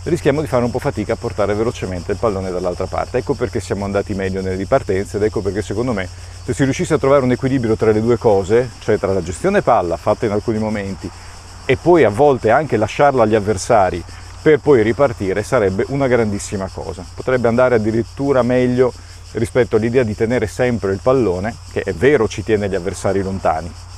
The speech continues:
perché questo c'è da dire, la compattezza della squadra e il possesso in queste partite hanno tenuto gli avversari abbastanza lontani dalla nostra porta, ma siamo sempre nel calcio d'agosto, da oggi. <laughs> Quindi bisogna trovare la giusta sintesi tra queste due,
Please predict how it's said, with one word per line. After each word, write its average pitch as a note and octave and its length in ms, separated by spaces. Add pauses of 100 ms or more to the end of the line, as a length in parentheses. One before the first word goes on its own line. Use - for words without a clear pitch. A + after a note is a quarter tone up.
perché F2+ 200
questo F#2+ 260
c'è F2 120
da E2 100
dire, F#2+ 280 (220)
la - 100
compattezza G#2+ 540
della F#2 180
squadra A2+ 420
e - 80
il F2+ 60
possesso G#2 680
in F2+ 80
queste G2+ 240
partite G2+ 340
hanno G2 100
tenuto F#2+ 280
gli F2+ 60
avversari F#2 380
abbastanza F2+ 420
lontani F#2+ 360
dalla F#2 180
nostra F#2+ 280
porta, E2+ 360 (680)
ma C3 120
siamo D3 200
sempre C3+ 300
nel A#2 120
calcio G#2+ 300
d'agosto, F2+ 500 (420)
da F2+ 100
oggi. E2 340 (280)
<laughs> D3 120 (340)
Quindi D3 500 (840)
bisogna D#3+ 300
trovare C#3 500
la B2+ 160
giusta B2 280
sintesi A2 580
tra A2 140
queste A2+ 340
due, F#2 360